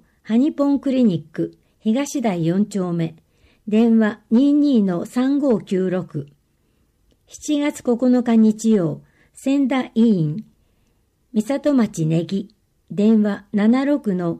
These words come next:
零零四一。なお、在宅当番医は変更になる場合がありますので、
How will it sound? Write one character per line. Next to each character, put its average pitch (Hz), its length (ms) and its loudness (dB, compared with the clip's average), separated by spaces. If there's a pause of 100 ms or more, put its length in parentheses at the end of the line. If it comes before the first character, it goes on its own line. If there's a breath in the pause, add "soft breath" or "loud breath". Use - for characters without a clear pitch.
(220 soft breath)
零 254 320 0
零 240 300 0
四 180 340 0
一。 - 340 -10 (1300)
な 240 160 2
お、 165 180 -2 (240 loud breath)
在 262 240 0
宅 302 220 -2
当 277 220 2
番 262 320 2
医 185 80 2
は 170 160 0
変 262 240 0
更 285 200 0
に 285 140 0
な 269 140 0
る 214 100 2
場 175 180 -2
合 226 180 2
が 220 120 0
あ 220 80 0
り 214 100 2
ま 226 140 2
す 220 140 -4
の 170 120 -2
で、 165 220 -2